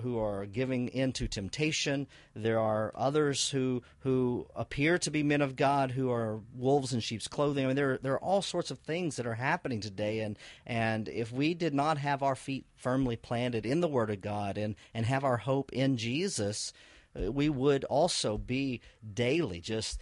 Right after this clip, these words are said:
just at battle with this notion of, of any sort of peace and just, just looking and longing. And so, so I, I recognize that this is an epidemic for us, even in the church and, and just personally the struggle with, with health and,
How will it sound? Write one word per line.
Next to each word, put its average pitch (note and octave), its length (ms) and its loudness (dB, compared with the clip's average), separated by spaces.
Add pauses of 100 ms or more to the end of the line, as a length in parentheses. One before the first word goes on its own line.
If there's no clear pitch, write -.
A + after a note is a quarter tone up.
(220)
just G#2+ 460 -4 (140)
at G#2 360 -6
battle B2+ 460 4
with G#2+ 320 -4
this A2+ 200 -2
notion A2+ 460 -2
of, G2+ 180 -2
of G#2+ 200 -2
any F3+ 200 4
sort G2+ 380 -2
of - 220 -10
peace C#3+ 360 -4
and G#2+ 180 -2
just, B2+ 200 -2 (180)
just D3+ 200 -2
looking B2+ 480 2
and G#2+ 100 0
longing. A#2+ 520 0
And G#2 100 -6
so, B2 320 -6 (320)
so C3+ 340 4
I, A#2 260 2
I B2+ 100 0
recognize C3 580 2
that G#2 140 -8
this B2+ 180 -4
is D3 300 -2 (280)
an B2 140 -2
epidemic C#3 640 -2
for A2+ 200 -2
us, G2+ 240 -2
even E3+ 300 0
in F3 100 0
the E3 80 -2
church - 580 -4
and, G2+ 200 -6 (260)
and A2+ 280 0
just B2 200 -4
personally C3+ 460 0
the G#2 120 -4
struggle C#3 480 -4
with, A2 180 -4 (160)
with A2+ 140 -2
health C#3 500 2
and, G#2 240 -4